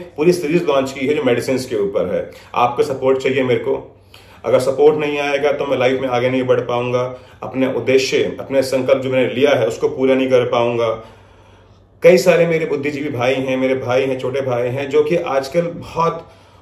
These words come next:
अपशब्द बोल रहे हैं और abusive language use करते हैं हमारे लिए कि हम मेडिसिन नहीं देते। कोई, कोई दिक्कत नहीं है। आपको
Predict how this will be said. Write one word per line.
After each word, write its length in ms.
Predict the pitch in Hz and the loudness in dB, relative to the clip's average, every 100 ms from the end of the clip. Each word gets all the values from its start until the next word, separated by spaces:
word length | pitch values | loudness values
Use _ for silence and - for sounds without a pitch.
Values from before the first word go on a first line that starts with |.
| - _ _ 131 | -20 _ _ -2
अपशब्द 340 | 143 - 143 | -2 -2 -6
बोल 280 | 131 131 131 | 0 2 4
रहे 140 | 131 | 2
हैं 380 | 127 127 131 131 | 0 -2 -2 -2
और 320 | 123 123 123 123 120 - 123 | 0 2 2 4 2 0 -4
abusive 340 | 135 135 151 | -4 -2 0
language 360 | 131 127 135 131 | 2 2 0 -2
use 180 | 131 | -2
करते 220 | 131 - 135 | -4 -2 -2
हैं 80 | |
हमारे 260 | 120 120 120 | -2 0 0
लिए 180 | 123 131 | -2 -2
कि 60 | |
हम 120 | 131 113 | -2 0
मेडिसिन 360 | 110 127 131 123 | -2 -4 -6 -4
नहीं 200 | 127 120 | -2 2
देते। 260 | 113 - | 2 0
कोई, 320 | - - 165 | -6 -2 -2
कोई 380 | - - 156 160 | -2 -4 -2 -2
दिक्कत 300 | 120 - 104 | -2 -2 -4
नहीं 180 | 98 98 | -2 -6
है। 140 | 92 | -6
आपको 640 | - 123 - 151 156 151 | -6 -6 -2 -2 0 -2